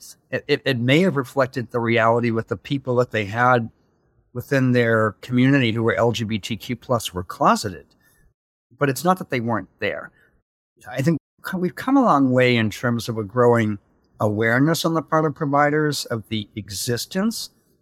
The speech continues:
of L G B T Q plus elders, the fact that we are in every community of every sort across this country. And so now it's really important to build, continue building awareness of that, but also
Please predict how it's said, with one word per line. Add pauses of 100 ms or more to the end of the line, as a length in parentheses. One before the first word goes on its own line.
of
L
G
B
T
Q
plus
elders,
the
fact
that (540)
we
are
in
every
community
of
every
sort (340)
across
this
country. (500)
And
so
now
it's
really
important
to
build, (460)
continue
building
awareness
of
that,
but
also